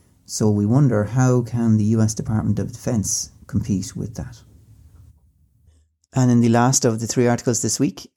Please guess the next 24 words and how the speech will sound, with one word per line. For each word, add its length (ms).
uh, 420
is 260
a 160
survey 400
from 220
Hiscox, 640
which 180
is 260
a 140
provider 600
of 320
insurance 360
products, 480
including 540
cyber 340
insurance. 440
According 340
to 100
their 280
Cyber 360
Readiness 400
Report 420
twenty 240
twenty-two, 560